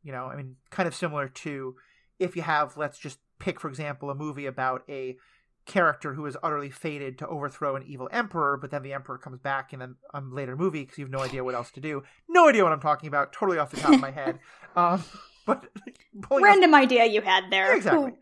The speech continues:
Speaker 2: Who, who
Speaker 1: Uh,
Speaker 2: knows?
Speaker 1: check out my Star Wars Universe podcast if you're curious what I'm talking about there.
Speaker 2: <laughs>
Speaker 1: But going back to this, let's, let's, I think one of the things that is most interesting and,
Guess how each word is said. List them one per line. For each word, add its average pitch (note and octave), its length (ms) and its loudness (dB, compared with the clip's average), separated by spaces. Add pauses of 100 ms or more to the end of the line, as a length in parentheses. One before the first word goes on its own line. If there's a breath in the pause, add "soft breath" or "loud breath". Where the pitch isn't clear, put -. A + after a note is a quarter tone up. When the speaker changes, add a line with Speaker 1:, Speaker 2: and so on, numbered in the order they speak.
(160)
Speaker 2:
Who, F#4+ 80 8
who F4+ 40 8
Speaker 1:
Uh, - 40 6
Speaker 2:
knows? - 360 -4
Speaker 1:
check E4+ 200 2
out E4 180 8
my D#3 100 0
Star F#3 300 0
Wars G#3+ 240 -2
Universe F3+ 260 -4
podcast C3 560 -4
if F#3+ 80 -12
you're A#3 80 -10
curious C#4+ 300 -8
what E3+ 80 -4
I'm D3+ 80 -10
talking E3+ 260 -4
about B2+ 200 -12
there. D3 220 -10
Speaker 2:
<laughs> - 680 -20
Speaker 1:
But B3+ 180 -2 (500)
going G#4+ 200 0
back G4 160 0
to C4 60 -8
this, C4 220 -2 (140)
let's, D4+ 360 -6 (280)
let's, D4+ 260 -10 (1300)
I C4 120 2
think F#4+ 200 -6
one C4 180 -4
of E4+ 80 -6
the D#4+ 60 -8
things A#3+ 100 -10
that G#3 100 -6
is E3+ 100 -18
most G3 240 -6
interesting F#3+ 500 -12
and, - 140 -16